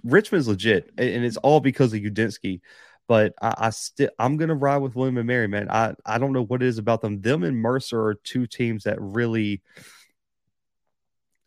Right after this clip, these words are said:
<sighs> I don't know what it is about them, man. I just think that they have that it factor to me in,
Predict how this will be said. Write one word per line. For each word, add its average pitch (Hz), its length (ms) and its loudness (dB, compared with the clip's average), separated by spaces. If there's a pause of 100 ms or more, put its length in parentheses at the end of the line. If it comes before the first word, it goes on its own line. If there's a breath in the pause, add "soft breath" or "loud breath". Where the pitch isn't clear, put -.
(160)
<sighs> - 460 -14
I 143 80 4
don't 165 120 2
know 151 80 4
what 139 180 0
it 139 100 2
is 113 120 -2
about 113 280 0
them, 110 140 -2
man. 101 180 -4
I 107 120 -2
just 127 220 -4
think 123 220 -4
that 117 320 -4
they 120 140 0
have 123 260 -6
that 110 160 -2
it 127 220 -2
factor 104 340 -6
to 104 80 -6
me 104 200 -4
in, 101 160 -8